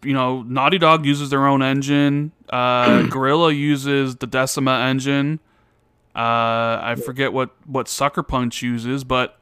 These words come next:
Speaker 1: uh, for the most part, I think most of Sony's studios all use their own in-, internal engines. Now, maybe that could change, but I,
Speaker 2: Hmm,
Speaker 1: I don't,
Speaker 2: maybe.
Speaker 1: I don't see that happening. So, um,
Speaker 2: Um, they,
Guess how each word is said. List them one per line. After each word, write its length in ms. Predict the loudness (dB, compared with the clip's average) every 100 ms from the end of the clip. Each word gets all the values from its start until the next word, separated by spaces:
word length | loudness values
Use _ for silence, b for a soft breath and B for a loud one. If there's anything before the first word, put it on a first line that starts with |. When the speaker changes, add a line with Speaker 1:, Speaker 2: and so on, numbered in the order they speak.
| -10
Speaker 1:
uh, 120 | -10
for 180 | -8 -4
the 80 | 0
most 320 | 2 0 0
part, 160 | 0
I 80 | 0
think 220 | 0 -2
most 420 | 0 0 0 -2 -4
of 240 | 0 0 -4
Sony's 480 | -4 -2 0 -2
studios 560 | -4 -4 0 0 0 0
all 200 | 0 2
use 640 | 2 2 4 2 0 -8 -16 b b b b b -12 -2
their 220 | 4 6
own 400 | 6 4 0 -4 _
in-, 140 | -10 -6 -6
internal 440 | -2 0 2 2
engines. 360 | 2 0 -2 -2
Now, 100 | 0
maybe 280 | 2 2
that 160 | 2 0
could 80 | -4
change, 680 | -2 0 2 0 -2 -8 -20 -14
but 440 | -4 -2 -2 -6 -16
I, 140 | -10
Speaker 2:
Hmm, 360 | -4 -2 -2 -2
Speaker 1:
I 100 | 0
don't, 160 | 0 -2
Speaker 2:
maybe. 140 | -8 -8
Speaker 1:
I 80 | -6
don't 120 | -4
see 140 | -4 -2
that 160 | -2
happening. 500 | -2 -4 -4 -8 -8
So, 420 | -8 -4 -2 -4 -8 B B B B B -10
um, 260 | -6 0 2 2 2
Speaker 2:
Um, 60 | 2
they, 460 | 2 6 6 4